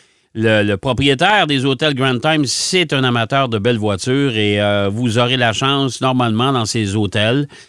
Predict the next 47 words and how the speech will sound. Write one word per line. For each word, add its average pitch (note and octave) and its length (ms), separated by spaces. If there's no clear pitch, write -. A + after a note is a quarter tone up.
en C3 140
arrivant C3 460
dans A2 180
le G2 140
lobby D#3 440
de C3 120
l'hôtel, A#2 500
il A2+ 80
y A#2 40
a A#2 40
toujours B2 300
une A2 100
belle, A#2 480
belle A#2+ 220
voiture A2+ 400
en A2 100
exposition. G2+ 640
Alors, F#2 280
euh, F2 200
moi, A2+ 140
je F#2 100
vous, F#2 280
euh, E2 280
je E2+ 60
vous A#2 260
encourage. B2 540
Euh, F3 320
à E3+ 80
l'émission A3 420
aujourd'hui, F3 500
ben, E3 120
on E3+ 60
va E3 120
parler F#3+ 220
encore F#3 340
une D#3+ 80
fois F#3+ 200
beaucoup F3+ 280
d'actualité D3+ 680
parce B2+ 200
que C3 100
j'ai A2+ 140
beaucoup E3 280
de E3 60
nouvelles C#3 320
à A2+ 60
communiquer, A2 640